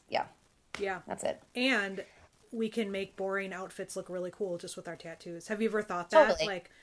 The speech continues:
Speaker 2: "Oh, this
Speaker 1: Oh,
Speaker 2: dress
Speaker 1: yeah.
Speaker 2: is boring, but it shows off my tattoos, so then, like, that's part of the outfit."
Speaker 1: Totally. That's
Speaker 2: Yeah.
Speaker 1: why I love also wearing red lipstick, 'cause I have, um, red roses on my arm now as an addition to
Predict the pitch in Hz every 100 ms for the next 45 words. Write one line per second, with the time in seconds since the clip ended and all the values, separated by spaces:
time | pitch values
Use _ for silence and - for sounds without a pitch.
0 | - - - - - 269 277 254 269 269
1 | 294 156 165 233 262 247 208 214 208 208
2 | 233 220 202 208 196 208 196 220 196 208
3 | 190 185 180 175 175 - 180 170 165 160
4 | - 190 180 - _ - - _ _ _
5 | - - 294 196 156 202 196 240 233 214
6 | 202 196 190 170 - _ 185 196 202 185
7 | 175 165 156 190 - 160 165 165 165 156
8 | - - _ - 165 160 156 143 - -
9 | - - - 175 175 170 170 160 160 151
10 | 160 170 165 151 147 - - - - 160
11 | 147 - 156 147 160 170 156 151 165 160